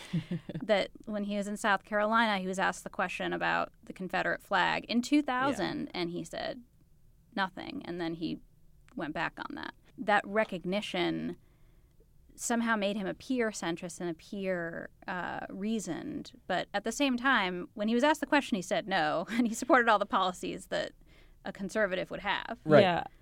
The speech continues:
Speaker 1: I don't mean to say that, that John McCain was centrist. I mean, like, the press, uh, maybe, maybe centrism is not the right word.
Speaker 3: It's, like, romantic, isn't it? It's this
Speaker 1: Yeah.
Speaker 3: romantic ideal of what politics and service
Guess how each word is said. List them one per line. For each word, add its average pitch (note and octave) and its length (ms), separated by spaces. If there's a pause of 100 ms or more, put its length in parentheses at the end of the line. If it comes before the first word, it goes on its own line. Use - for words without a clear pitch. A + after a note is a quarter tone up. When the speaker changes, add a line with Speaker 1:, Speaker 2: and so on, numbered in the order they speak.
(240)
Speaker 1:
I G3+ 200
don't A#3 160
mean A3 160
to F#3+ 60
say F3 200
that, D3+ 200 (220)
that D#3 240
John D3 240
McCain D3+ 340
was D#3 160
centrist. D#3 420
I F3 120
mean, E3 380 (120)
like, D#3+ 200
the D#3+ 80
press, E3+ 680
uh, C2 220 (640)
maybe, G3 320
maybe F3 240
centrism D#3 400
is D3+ 100
not C#3+ 140
the C#3+ 100
right C#3+ 220 (200)
word. D3+ 440
Speaker 3:
It's, E3+ 120
like, G#3+ 180
romantic, F#3+ 560
isn't A2 160
it? C#3 100
It's C3 160
this B2+ 200
Speaker 1:
Yeah. C3 60
Speaker 3:
romantic C3+ 460
ideal A2+ 460
of G#2 160
what A2 320
politics G#2 640
and G2+ 120
service G#2 420